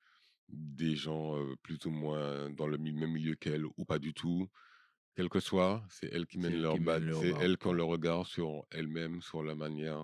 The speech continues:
Speaker 1: de faire leur carrière. Et ça, ça n'a pas toujours été le cas.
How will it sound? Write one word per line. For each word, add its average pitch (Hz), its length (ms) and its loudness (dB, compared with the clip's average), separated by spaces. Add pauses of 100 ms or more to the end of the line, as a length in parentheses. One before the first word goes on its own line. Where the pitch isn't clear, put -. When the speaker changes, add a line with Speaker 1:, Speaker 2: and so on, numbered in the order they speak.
(380)
Speaker 1:
de 78 500 0
faire 76 260 -4
leur 71 200 -4
carrière. 80 500 -4 (1080)
Et 80 80 -10
ça, 92 140 -4
ça - 100 -6
n'a - 40 -6
pas 95 100 -6
toujours 90 220 -2
été 85 120 -4
le 76 120 -2
cas. 73 240 -8